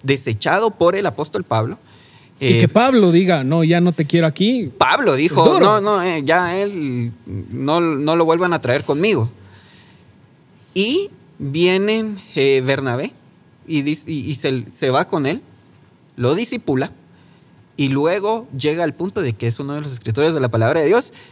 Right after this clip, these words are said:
Speaker 1: Y más adelante en el tiempo vemos en la palabra de Dios que Pablo mismo va a decir que venga también Juan Marcos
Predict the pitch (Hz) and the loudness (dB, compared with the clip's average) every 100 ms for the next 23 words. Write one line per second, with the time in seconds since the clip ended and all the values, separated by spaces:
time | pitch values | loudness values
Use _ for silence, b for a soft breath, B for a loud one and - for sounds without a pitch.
0 | B _ - 143 147 185 262 254 208 147 | B _ -8 -6 -4 -2 -2 -2 -2 0
1 | 131 151 165 156 117 110 143 175 208 160 | -2 -4 -4 -2 0 0 -2 -4 -4 -4
2 | 143 156 147 120 117 123 143 120 113 147 | -4 -4 -6 -4 -2 -2 0 0 0 -2
3 | - B B B _ 127 107 135 165 160 | -4 B B B _ -10 0 2 2 2
4 | 147 156 165 156 143 143 135 190 202 - | -2 -6 -4 -2 0 0 0 0 -2 -6
5 | b b b _ _ _ _ _ - 139 | b b b _ _ _ _ _ 0 2
6 | 147 160 160 139 127 143 151 156 139 131 | 2 0 0 0 0 0 0 -4 -2 -2
7 | 123 156 156 | -2 -6 -8